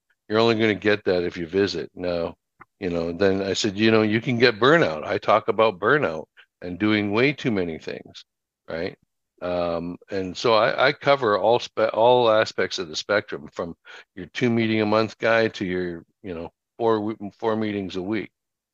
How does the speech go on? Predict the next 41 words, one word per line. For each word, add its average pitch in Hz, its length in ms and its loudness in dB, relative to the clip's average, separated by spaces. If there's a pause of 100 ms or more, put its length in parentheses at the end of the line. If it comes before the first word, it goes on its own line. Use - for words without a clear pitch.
(160)
right, 90 240 -8 (120)
kind 87 200 -2
of 80 140 -8
guy, 73 260 -6 (800)
right? 82 240 -8
And 107 100 -12
so 92 300 2
I, 92 180 -2 (220)
you 101 140 -6
know, 85 120 -8
I 90 80 -6
talk 98 280 0
about 92 320 0 (360)
worrying 107 440 4
about 101 380 4
burnout, 107 580 4
and 104 200 0
then 127 160 6
I 123 100 6
talk 101 240 4
about 98 240 2
the, 92 120 -8 (480)
you 110 80 -8
know, 82 160 -4
all 90 140 0
the 85 100 -6
concordant 95 480 0
bodies 107 380 4
that 90 120 -4
are 90 60 -6
gonna 90 160 -8
be 92 100 -4
knocking 98 400 -2
on 95 140 0
your 92 100 -4
door 101 300 2
after 87 240 -4
you're 87 160 -2
a 87 60 -2
Master 90 380 -4
Mason, 101 400 -4